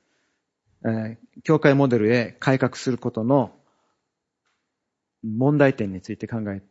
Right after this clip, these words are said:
たいと思います。今日一般的に教会長老は、配属される教益者に教会の働きのほとんどをやってもらうことになれ、教益者に依存している。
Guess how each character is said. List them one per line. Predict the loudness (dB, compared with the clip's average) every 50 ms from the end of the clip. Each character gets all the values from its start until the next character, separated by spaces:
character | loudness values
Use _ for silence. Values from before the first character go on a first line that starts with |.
| _ _ _ _ _ -10
た | -10
い | -10 -10
と | -12 -16
思 | -18 -20 -20
い |
ま | -20 -20 -20
す。 | -20 -20 _ _ _ _ _ _ _ _ _ _ _ _ _ _ _
今 | 2 4 6
日 | 6 4 4 2 0
一 | 0 4 4
般 | 4 4 4
的 | 2 0 0 2 2 2
に | 4 2 2 0 -4 -2
教 | 2 4 4 4
会 | 6 6 4 4 4
長 | 2 4 4 6 6
老 | 6 6 6 6
は、 | 6 6 6 4 2 -2 -8 _ -20 -20 _ _ _ _ _ _ _ _ _ _ _
配 | -2 2 4 6 6 6
属 | 4 2 0 0
さ | 0 2 4
れ | 4 4 4
る | 4 2 2
教 | 0 0 2 4 4 4
益 | 4 2 0 -2
者 | 0 0 0
に | 2 0 0 -2 -4 -10 -18 _ 0
教 | 4 6 6 6
会 | 6 6 4 6
の | 6 4 4
働 | 4 2 2 4 4 4 4 2 2
き | 0
の | 0 0
ほ | -2 0 0 -2 2
と | 4 4 4 6
ん | 6 6
ど | 6 8 8 8
を | 8
や | 8 6 4
っ | 2 0
て | 0 2
も | 4 6 6 6
ら | 6 6
う | 4
こ | 2 0 0
と | 2 2
に | 2 2 4
な | 4 4 6
れ、 | 6 6 4 2 0 -6 -18 -20 -20 -20 -20 _ _ _ _ _ _ _
教 | 2 6 8 8 8 8
益 | 6 6 4
者 | 4 2 2
に | 2 0 0 0
依 | 0 2
存 | 4 4 4 4 4
し | 2 2
て | 4 4
い | 4 4
る。 | 2 -2